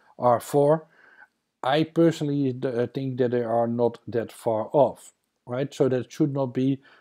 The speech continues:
a reason for you not to go with the A seven R four,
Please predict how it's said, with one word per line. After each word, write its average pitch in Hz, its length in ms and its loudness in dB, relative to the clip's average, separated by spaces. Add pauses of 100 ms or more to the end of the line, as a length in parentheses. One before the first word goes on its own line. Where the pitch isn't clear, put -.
(140)
a 127 120 0
reason 139 560 2
for 135 220 -4
you 131 280 0
not 127 300 -2
to 123 80 0
go 120 260 0
with 117 200 -4
the 107 120 -10
A 107 160 -6
seven 104 320 -8
R 104 180 -8
four, 156 400 0